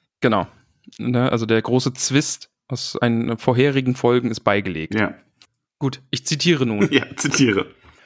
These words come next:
Speaker 1: Also genau, weil Sam fragt ja, ist hier jetzt, war alles umsonst? Und, äh, Gandalf sagt, ein großer Schatten ist von ihr gegangen. Und dann lachte er, und es klang wie Musik oder wie ein Regenguss in einem ausgedörrten Land,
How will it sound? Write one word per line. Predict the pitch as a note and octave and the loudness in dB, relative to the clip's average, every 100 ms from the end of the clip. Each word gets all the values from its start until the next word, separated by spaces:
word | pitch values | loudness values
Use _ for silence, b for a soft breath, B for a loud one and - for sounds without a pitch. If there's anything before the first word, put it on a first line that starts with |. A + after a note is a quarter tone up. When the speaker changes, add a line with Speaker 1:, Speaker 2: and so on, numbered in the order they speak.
| b b - | b b -4
Speaker 1:
Also | C3 B2+ | -2 0
genau, | B2+ A#2+ | 2 4
weil | A#2+ | 2
Sam | A2+ C3 C3+ | 2 0 -2
fragt | - A#2+ B2 | -2 -2 0
ja, | B2+ | 0
ist | A2 - | 0 -2
hier | A2+ G#2+ G2+ | -2 -2 -2
jetzt, | G2 - - G#2 | -4 -6 -10 -6
war | G2 | -4
alles | F#2 G2 | -4 -4
umsonst? | G2 A2+ F#3 - - - _ _ _ - | -2 0 0 0 -6 -14 _ _ _ -4
Und, | B2+ B2+ - | -4 -4 -8
äh, | A#2+ A#2 A2+ | -2 0 0
Gandalf | A#2 A#2+ A#2+ | 0 0 0
sagt, | B2 A#2+ A#2+ B B B | 2 0 0 B B B
ein | - B2+ | -2 -2
großer | C#3 D#3 - D#3 | 2 0 2 0
Schatten | - E3 - | 0 -2 0
ist | A#2+ - | 0 0
von | - B2 | 0 0
ihr | A#2 A#2 | 2 0
gegangen. | A2+ A2 A#2 D3 E3+ _ _ _ _ _ _ | 2 2 0 0 -4 _ _ _ _ _ _
Und | C3 C3 | -2 2
dann | C3+ | 2
lachte | C3 C3+ - - - | 4 2 0 -6 -2
er, | A2 A2+ B2 B B | 0 2 0 B B
und | C#3+ | 0
es | D3 - | 0 0
klang | - D#3 G3+ F#3+ | 0 2 2 0
wie | F#3 | 2
Musik | F3+ F3+ D3+ A3+ - - - | 4 4 2 0 -2 -8 -6
oder | B2+ B2 | -2 0
wie | C3+ C#3+ | 2 2
ein | C#3+ | 2
Regenguss | B2+ C3+ F#3+ E3 A2+ A2 - - | 2 2 2 2 2 0 0 -6
in | - A#2 | -4 -2
einem | A#2+ B2+ | 0 0
ausgedörrten | - C#3+ F3 - A#2+ A#2 B2 - A2+ | 2 0 0 -2 0 2 2 0 -2
Land, | A2+ C#3 E3 | 0 0 -4